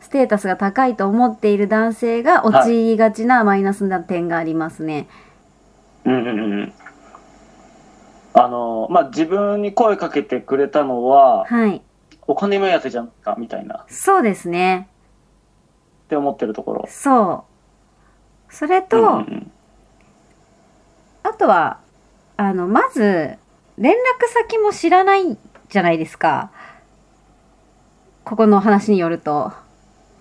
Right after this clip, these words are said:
Speaker 2: はいはい。
Speaker 1: ラインを交換していない時点で、
Speaker 2: はい。
Speaker 1: 早とちり？
Speaker 2: うん。
Speaker 1: <laughs>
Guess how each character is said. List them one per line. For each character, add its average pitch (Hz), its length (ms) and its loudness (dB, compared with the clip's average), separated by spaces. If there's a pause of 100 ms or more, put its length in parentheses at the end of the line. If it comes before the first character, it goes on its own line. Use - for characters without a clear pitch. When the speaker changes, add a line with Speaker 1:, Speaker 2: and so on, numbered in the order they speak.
(760)
Speaker 2:
は 151 200 6
い 101 40 -4
は 117 220 0
い。 - 60 -12
Speaker 1:
ラ 240 160 2
イ 254 200 4
ン 247 80 6
を 233 40 2
交 269 220 2
換 269 280 0
し - 80 -12
て 269 140 -2
い 262 40 0
な 294 240 6
い 247 120 2
時 180 140 -8
点 165 280 -6
で、 185 400 0 (840)
Speaker 2:
は 254 120 -2
い。 330 40 4
Speaker 1:
早 508 300 2
と 539 60 -10
ち - 140 -8
り？ 135 160 -8
Speaker 2:
う 156 80 0
ん。 120 280 -4
Speaker 1:
<laughs> 262 600 2